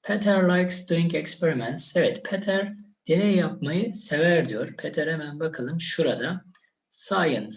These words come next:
Evet, my favorite lesson is science. Yani favori ders arkadaşlar fen bilimleri. O zaman Peter için deney doğru bir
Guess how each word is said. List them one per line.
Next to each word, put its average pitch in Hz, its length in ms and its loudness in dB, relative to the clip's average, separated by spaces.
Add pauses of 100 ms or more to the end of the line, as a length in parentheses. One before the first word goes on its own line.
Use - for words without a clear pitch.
Evet, 143 320 0
my 165 180 0
favorite 147 420 2
lesson 151 260 -4
is 165 160 -6
science. 165 360 -2
Yani 160 280 0
favori 156 400 4
ders 135 380 0
arkadaşlar 123 920 -2
fen 151 300 -2
bilimleri. 104 640 -2
O 160 80 -2
zaman 143 420 -4 (300)
Peter 151 280 -2
için 175 600 -4 (100)
deney 139 500 -2 (180)
doğru 127 320 0
bir 160 300 -4